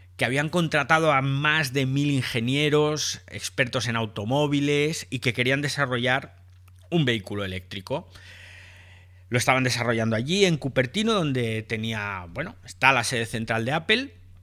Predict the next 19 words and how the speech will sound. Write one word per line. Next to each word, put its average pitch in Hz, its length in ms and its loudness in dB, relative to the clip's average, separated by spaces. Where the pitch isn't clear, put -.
y 156 140 2
allí, 120 260 2
pues, 143 260 -4
que 104 320 -2
escribí 107 420 -4
yo 101 260 -6
en 117 120 -2
aquel 107 260 -2
dos 110 160 -2
mil 110 160 -4
catorce. 90 480 -6
No 104 100 -2
había 143 120 6
mucha 147 260 4
información 113 520 0
al 104 100 -6
respecto, - 720 -8
en 113 140 -10
realidad. 101 480 -2